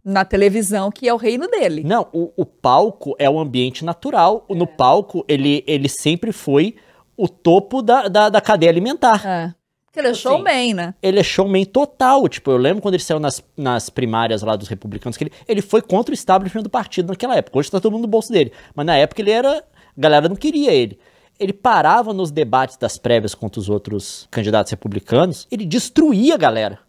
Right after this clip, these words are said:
Speaker 2: Você, você abrir o microfone pra ele, ele vai pisar em alguém, ele vai pisar, pisou, pisou.
Speaker 1: É, porque ele
Speaker 2: Pisou.
Speaker 1: não tem limite mesmo,
Speaker 2: Não,
Speaker 1: né?
Speaker 2: não, ele, não, ele é o showman. Ele
Speaker 1: É.
Speaker 2: foi, o cara foi, era de reality show e coisa, tipo, ele sabe. Ele sabe fazer.
Speaker 1: Ele fez aquele programa do
Speaker 2: O Aprendiz,
Speaker 1: O
Speaker 2: mas
Speaker 1: Aprendiz.
Speaker 2: o Aprendiz era,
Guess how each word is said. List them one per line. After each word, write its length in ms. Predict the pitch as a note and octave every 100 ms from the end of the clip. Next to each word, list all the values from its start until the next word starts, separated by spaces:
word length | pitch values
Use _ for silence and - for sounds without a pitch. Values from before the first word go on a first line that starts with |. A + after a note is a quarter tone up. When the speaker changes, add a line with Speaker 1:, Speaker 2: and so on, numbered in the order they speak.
| _ _ _ _ _ -
Speaker 2:
Você, 200 | - C4+
você 340 | D4 G#3+ -
abrir 300 | C4+ C3 B3+
o 40 |
microfone 600 | F4 D#4+ C4+ A#3 - A3
pra 180 | A#3+ D#3+
ele, 220 | E3+ A#3 G3+
ele 180 | G#3
vai 140 | F3+ G#3+
pisar 340 | - F#3+ E3+
em 80 | G3
alguém, 220 | G3+ D#3+
ele 140 | F3 E3+
vai 100 | F3
pisar, 160 | D3+
pisou, 480 | D#3+ G#3+ D#3 C3+ - _ -
pisou. 320 | F#3+ C#3+ C#3
Speaker 1:
É, 140 | C#4
porque 160 | C#4+ E4
ele 120 | D4+
Speaker 2:
Pisou. 60 | E4
Speaker 1:
não 80 | D#4+
tem 140 | D#4+
limite 380 | F4+ D#4 E4 -
mesmo, 340 | E4+ G3 F#3
Speaker 2:
Não, 100 | A#3+
Speaker 1:
né? 60 | C4+
Speaker 2:
não, 60 | F#3+
ele, 220 | G3+ A#3+ A3
não, 200 | G3 C3
ele 160 | C3
é 80 | C3
o 80 | F3+
showman. 420 | - D4 F#3+ G#2+
Ele 100 | G2
Speaker 1:
É. 20 |
Speaker 2:
foi, 200 | G#2+ -
o 40 | A#2+
cara 240 | - B2
foi, 180 | D3+ A3+
era 120 | A3+
de 80 | G#3
reality 440 | G#3+ G#3+ C#3 C#3 -
show 320 | - B2 D#3+
e 40 |
coisa, 240 | D3 C#3 D#3
tipo, 180 | - F#3
ele 80 | G3+
sabe. 480 | - G#3+ D3 G#2 - _ -
Ele 120 | B2
sabe 280 | - F3 D3+
fazer. 160 | A2+ -
Speaker 1:
Ele 120 | G#3+
fez 200 | G#3+ A#3
aquele 180 | A3 A#3
programa 540 | - A3 G3+ G3+ G3 F3+
do 340 | D#3+ F3 E3+
Speaker 2:
O 60 | D#3+
Aprendiz, 580 | C#3+ E3 D#3 A#2+ B2+ G#2+
Speaker 1:
O 40 |
Speaker 2:
mas 120 | F#3+
Speaker 1:
Aprendiz. 380 | F#3+ G#3+ G#3 F3+
Speaker 2:
o 40 | G#3+
Aprendiz 420 | F#3+ D#3+ C3 E3
era, 160 | F#3